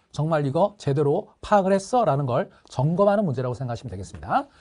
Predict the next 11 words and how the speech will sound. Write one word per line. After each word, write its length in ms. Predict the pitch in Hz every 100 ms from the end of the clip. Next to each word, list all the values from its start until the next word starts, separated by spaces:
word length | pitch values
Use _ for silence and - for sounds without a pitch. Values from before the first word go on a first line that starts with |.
| - - -
이제 100 | 262
그 100 | 254
다음 200 | 294 285
단계는 360 | 277 269 262 247
당연히 420 | 175 196 165 190 _ _
최신 520 | - 285 277 277 262 - _ _ _
경향의 840 | - 170 190 185 175 214 247 254 254 _ _ _
대표 460 | - 143 165 - 226
기출문제를 580 | - 170 185 160 143 156
풀어봐야 340 | - 208 131
되겠죠. 380 | 123 95 -